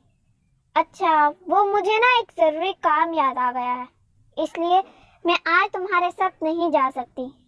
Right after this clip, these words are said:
फिर कभी इस बारे में सोचेंगे।" ये कहकर लोमड़ी वहाँ से भाग गई। तो हमारी कहानी अच्छी लगी हो तो चैनल को like करें और subscribe करें।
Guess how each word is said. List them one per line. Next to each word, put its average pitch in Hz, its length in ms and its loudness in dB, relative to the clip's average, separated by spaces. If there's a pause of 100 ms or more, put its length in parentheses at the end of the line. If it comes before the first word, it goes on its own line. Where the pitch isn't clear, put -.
(340)
फिर 415 300 2
कभी 427 220 0 (580)
इस 453 180 -4
बारे 339 300 2
में 339 100 -8
सोचेंगे।" 254 560 -10 (500)
ये 311 220 2
कहकर 311 560 -2 (500)
लोमड़ी 381 380 4
वहाँ 311 320 -2
से 370 140 0
भाग 277 300 -2
गई। 233 180 -6
तो - 500 -6
हमारी 415 260 -2
कहानी 349 480 -2
अच्छी 339 260 -2
लगी 320 320 0
हो 294 160 0 (720)
तो 339 80 4
चैनल 339 340 0
को 339 140 -2 (180)
like 339 220 0
करें 392 340 -6
और 311 160 -2
subscribe 302 560 -4
करें। 240 320 -6